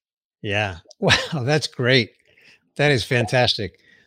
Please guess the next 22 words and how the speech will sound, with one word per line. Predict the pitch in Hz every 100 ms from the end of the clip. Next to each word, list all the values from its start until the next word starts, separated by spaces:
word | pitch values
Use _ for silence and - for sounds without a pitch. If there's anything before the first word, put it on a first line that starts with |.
| _
I'm | 131 147
gonna | 143
look | 139
for | - 131 113
some, | 135 120
some | 120 143
of | 131
your | 113
videos | 127 202 156 113
on | 120 131
that | 170 123
one, | 101 98
'cause | 120 104
that | 156 165
sounds | - 165 127 104
very | 117 170 147
entertaining. | 123 110 131 110 87 85
Thank | 139 131
you | 131
for | 120
sharing | - 131 113 101
that. | 95 90